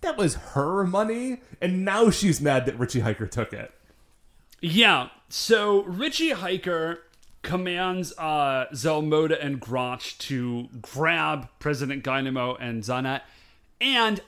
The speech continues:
Speaker 2: I expected this from Inventor Grotch, whom I hate.
Speaker 1: Uh-huh.
Speaker 2: But Zelmoda does, in fact, betray President Dynamo.
Speaker 1: Well, I also
Speaker 2: And
Speaker 1: didn't
Speaker 2: I
Speaker 1: expect
Speaker 2: was
Speaker 1: it, and neither did President Dynamo.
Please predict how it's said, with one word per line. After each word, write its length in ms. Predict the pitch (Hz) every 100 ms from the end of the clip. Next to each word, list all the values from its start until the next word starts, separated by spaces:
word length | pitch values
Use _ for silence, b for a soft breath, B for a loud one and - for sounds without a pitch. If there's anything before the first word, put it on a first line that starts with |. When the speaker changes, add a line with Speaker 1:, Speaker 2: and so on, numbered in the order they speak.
| -
Speaker 2:
I 140 | 240
expected 880 | 262 - - - 277 285 - 311 233
this 260 | 208 220 -
from 180 | 208
Inventor 480 | 196 160 165 165 165
Grotch, 500 | 135 113 120 156 -
whom 220 | - 151 143
I 140 | 127
hate. 420 | 110 147 160 196 - b b b b b b b
Speaker 1:
Uh-huh. 520 | 123 104 123 110 135
Speaker 2:
But 140 | 165 208
Zelmoda 1120 | 131 180 180 185 175 196 220 170 120 101 - - _ _ _ _ _ _ - 104
does, 320 | 156 147 131
in 140 | 135 120
fact, 500 | - 123 110 - -
betray 680 | 117 - 117 110 113 120 - _ _
President 440 | - 143 117 120 107
Dynamo. 400 | 110 107 107 107
Speaker 1:
Well, 160 | - -
I 140 | 233
also 340 | 190 247 -
Speaker 2:
And 80 | 247
Speaker 1:
didn't 180 | 180 160
Speaker 2:
I 80 | 190
Speaker 1:
expect 140 | 208
Speaker 2:
was 200 | 196 151
Speaker 1:
it, 100 | 165 165
and 220 | 226 233
neither 220 | 277 269
did 200 | 262 202
President 380 | 208 214 202 151
Dynamo. 560 | 202 320 101 80 -